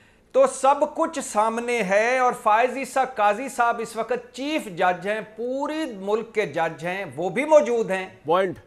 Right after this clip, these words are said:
Speaker 1: तो, अ, भाई, भाईजान, देर किस, देर किस बात की है? आगे बढ़ें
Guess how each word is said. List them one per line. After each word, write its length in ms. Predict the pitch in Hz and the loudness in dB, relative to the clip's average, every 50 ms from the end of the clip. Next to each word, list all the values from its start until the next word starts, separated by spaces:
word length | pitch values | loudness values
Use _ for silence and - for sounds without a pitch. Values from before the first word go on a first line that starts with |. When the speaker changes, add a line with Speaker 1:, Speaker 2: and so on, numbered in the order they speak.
| _ _ - | _ _ -8
Speaker 1:
तो, 80 | 220 | -8
अ, 320 | 214 - - _ _ - 160 165 170 165 165 - - 147 | -8 -8 -14 _ _ -12 -8 -6 -6 -6 -8 -12 -12 -6
भाई, 240 | 139 151 180 180 143 - - | -6 -6 -6 -6 -12 -8 -4
भाईजान, 440 | 147 151 170 175 165 196 202 226 202 | -4 -4 -4 -4 -2 -2 -2 -2 -4
देर 340 | 135 127 156 180 226 254 | -8 -6 -2 0 0 0
किस, 300 | 247 - 233 233 226 - - _ _ _ _ 156 | 0 -2 -8 -8 -8 -10 -18 _ _ _ _ -18
देर 360 | 147 147 214 233 269 302 302 | -8 -4 -2 0 2 0 0
किस 280 | 294 - 277 262 - 185 | -2 -6 -8 -8 -8 -4
बात 340 | 156 - 156 156 151 - - | 0 0 2 2 0 -4 -10
की 200 | 160 156 151 156 | -14 -10 -6 -4
है? 120 | 156 151 - | -4 -4 0
आगे 340 | 160 160 165 180 247 285 254 | 2 2 2 4 4 0 2
बढ़ें 380 | 220 233 240 262 285 285 277 | 2 2 2 2 0 0 -8